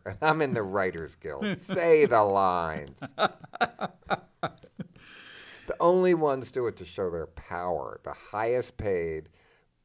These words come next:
Speaker 1: biggest ones. No director has the nerve to tell them not to improvise. <laughs> And you can tell in movies. I can tell.
Speaker 2: Uh, that's like, uh, there are, are the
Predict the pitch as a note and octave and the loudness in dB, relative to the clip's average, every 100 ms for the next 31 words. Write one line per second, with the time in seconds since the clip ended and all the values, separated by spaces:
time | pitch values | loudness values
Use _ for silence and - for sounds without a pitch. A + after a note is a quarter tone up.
0 | _ C3 B2+ C3 A#2+ - G#2 F#2 E2 D#2 | _ 2 2 0 -2 -4 -4 -2 -6 -12
1 | - _ _ _ _ - _ _ A#2+ G#2+ | -18 _ _ _ _ -20 _ _ -8 0
2 | A2 A2+ G#2+ G#2+ G2 G2+ G2 F2+ F#2 F2 | 2 2 0 -2 -2 -6 -6 -6 -8 -8
3 | F2 F#2 F#2+ G2+ A2 B2 - B2+ C3 C3 | -4 -2 -2 -6 -8 -10 -6 -4 -4 -6
4 | C3 C3 C3+ C3+ C3+ C#3 C3+ A#2+ - C3+ | -8 -8 -10 -12 -8 -2 0 2 2 0
5 | D3 E3 E3 D3+ C3 - - D#3 C#3 G#2 | 2 2 4 2 2 -2 8 10 10 8
6 | D#2 D2+ E2+ F2+ F2+ D2 C#2 - _ C3+ | 4 -2 -6 -4 -4 -4 -10 -16 _ 0
7 | C3+ C3 - F2+ D#2 D2+ B1 - _ - | 2 2 0 -8 -12 -18 -20 -20 _ -14
8 | G2+ A2+ A2 B2+ B2+ - C#3 C#3 - A2 | -12 -10 -10 -10 -10 -14 -12 -12 -14 -14
9 | A#2 G#2+ A2+ A2 A2+ A2 - G#2+ A2 A2 | -12 -10 -10 -8 -8 -10 -10 -10 -8 -8
10 | G#2+ G#2+ _ _ _ _ _ _ - A2 | -10 -12 _ _ _ _ _ _ -16 -10
11 | G#2 F#2 F2 | -10 -10 -14